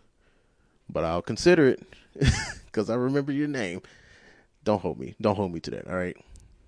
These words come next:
Don't, don't try to get shot near me to test it, all right? 'Cause you, you, you're gonna get shot. I'm just saying. Um, <laughs> yeah, so, I mean, so that's, bu-, so that's Bus Yak.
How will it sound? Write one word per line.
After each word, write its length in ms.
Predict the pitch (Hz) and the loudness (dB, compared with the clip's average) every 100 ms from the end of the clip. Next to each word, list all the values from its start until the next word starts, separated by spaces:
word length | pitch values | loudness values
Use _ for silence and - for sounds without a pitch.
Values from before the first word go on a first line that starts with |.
| _ _ - | _ _ 0
Don't, 360 | 104 90 107 | 0 0 -4
don't 280 | 110 107 95 - - | -2 -2 -2 -14 -2
try 180 | 127 | 0
to 60 | 104 | 2
get 160 | 95 - | 0 -6
shot 380 | - 104 85 - | -2 -2 -2 -6
near 240 | 95 90 | -8 -8
me 200 | 71 82 | -10 -12
to 100 | 92 | -8
test 320 | - 87 - | -4 -4 -4
it, 120 | 58 - | -10 -12
all 80 | 78 | -10
right? 220 | 82 78 - | -10 -10 -10
'Cause 200 | - 92 | -8 -6
you, 200 | 90 92 - | -6 -12 -10
you, 140 | 90 | -10
you're 160 | 90 104 | -6 -4
gonna 120 | 110 | -4
get 140 | 117 147 | -2 -2
shot. 260 | 78 60 - _ - | -2 -4 -6 _ -16
I'm 120 | 98 | -10
just 160 | 98 82 | -8 -8
saying. 160 | 55 - - - - - - | -12 -16 -20 -20 -20 -20 -8
Um, 500 | 92 78 65 65 107 - - - - - - - - - - - | -4 -4 -6 -12 -16 -16 -12 -8 -8 -6 -8 -8 -10 -8 -12 -14
<laughs> 1900 | - - - - - _ _ _ _ _ _ _ _ _ _ _ _ - - | -18 -20 -20 -20 -20 _ _ _ _ _ _ _ _ _ _ _ _ -20 -6
yeah, 440 | 90 95 95 90 90 | -2 2 0 -2 -6
so, 440 | - 110 98 95 98 | 0 2 2 0 -2
I 40 | |
mean, 340 | 135 143 131 120 | 4 6 6 2
so 160 | - | 6
that's, 220 | 117 135 127 | 6 6 4
bu-, 160 | 104 - | -2 -2
so 160 | - 127 | -2 2
that's 220 | 139 131 | 2 2
Bus 300 | 107 117 104 | 4 4 4
Yak. 440 | 90 85 85 - | 0 -2 -6 -10